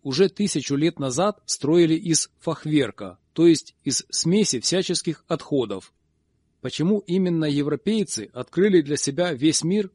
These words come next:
начиная с Колумба, отправившегося за Индиями, а не мир открыл Европу? Почему Европа — родина всех человеконенавистнических идеологий, расизма, нацизма и антисемитизма? Почему Великобритания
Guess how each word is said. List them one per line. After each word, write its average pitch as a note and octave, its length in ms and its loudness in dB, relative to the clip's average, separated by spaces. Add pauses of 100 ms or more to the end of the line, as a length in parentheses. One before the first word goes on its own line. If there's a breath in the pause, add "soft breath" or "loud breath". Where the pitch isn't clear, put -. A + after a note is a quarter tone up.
(120)
начиная D3 460 -4
с - 80 -8
Колумба, F3 500 0
отправившегося D3+ 920 -4
за C#3 160 -2
Индиями, A#2 840 -6 (100)
а D3 140 -6
не E3 240 0
мир D#3 480 0
открыл C#3 520 -2
Европу? C3 680 -4 (380)
Почему F3 500 0
Европа — C3+ 680 -2 (160)
родина F#3 420 0
всех G#3+ 420 -4
человеконенавистнических C#3+ 1500 -2
идеологий, B2+ 800 -2 (320)
расизма, D#3+ 720 -2 (120)
нацизма D3+ 800 0
и C3+ 180 -4
антисемитизма? C#3 1000 -4 (600)
Почему E3+ 400 0
Великобритания D3 1040 0